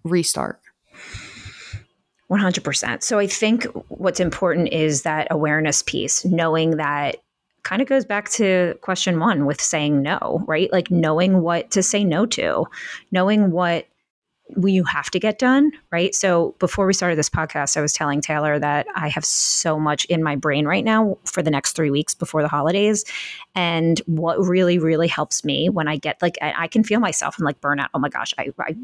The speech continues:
Speaker 2: have to, like, the smallest thing, I need to order a new planner." You know, I, I said that to myself three weeks ago every day, and I still haven't done it. Not 'cause I forgot about it, 'cause I have so many other
Speaker 1: Yeah.
Speaker 2: things doing. So writing, writing a list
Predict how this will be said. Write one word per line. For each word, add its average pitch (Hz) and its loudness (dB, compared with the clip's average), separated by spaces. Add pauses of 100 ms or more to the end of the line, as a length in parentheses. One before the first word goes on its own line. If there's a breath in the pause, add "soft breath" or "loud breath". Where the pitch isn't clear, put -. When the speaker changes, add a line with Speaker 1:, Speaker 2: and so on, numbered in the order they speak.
(100)
Speaker 2:
have - -6
to, - -4
like, 185 -2 (100)
the 226 2
smallest 220 0
thing, 151 -2
I - 0
need 190 2
to - 0
order 190 2
a 180 0
new 160 2
planner." - -4 (420 loud breath)
You 202 -6
know, 196 -2
I, 151 -4
I 185 0
said 208 0
that 196 0
to - -4
myself 196 0
three 175 0
weeks 175 0
ago - -4
every 180 -2
day, 165 0
and 147 -2
I 147 -2
still - -2
haven't 156 -2
done 165 -4
it. - -6
Not 156 -6
'cause 180 -4
I 170 -2
forgot 311 -2
about 131 -2
it, 69 -4 (180)
'cause - -12
I 202 2
have 190 -2
so - 0
many 208 0
other 180 0
Speaker 1:
Yeah. 165 0
Speaker 2:
things 180 -4
doing. - 0 (440 loud breath)
So 196 2 (580)
writing, 185 2 (160)
writing 165 0
a 151 0
list - -4